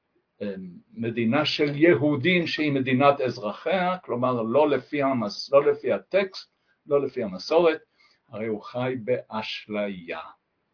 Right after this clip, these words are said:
אי אפשר לבסס את המדינה של היהודים האתניים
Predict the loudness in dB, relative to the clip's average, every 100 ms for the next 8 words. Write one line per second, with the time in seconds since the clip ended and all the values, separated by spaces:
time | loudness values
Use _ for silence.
0 | _ _ _ 4 8 6 6 4 6 4
1 | 2 -2 2 4 4 -2 -6 -4 -4 -2
2 | -2 -2 -2 -4 -4 0 -2 0 0 0
3 | -2 0 0 0 -4 -6 -6 -2 -4 -4
4 | -8 -4 0 0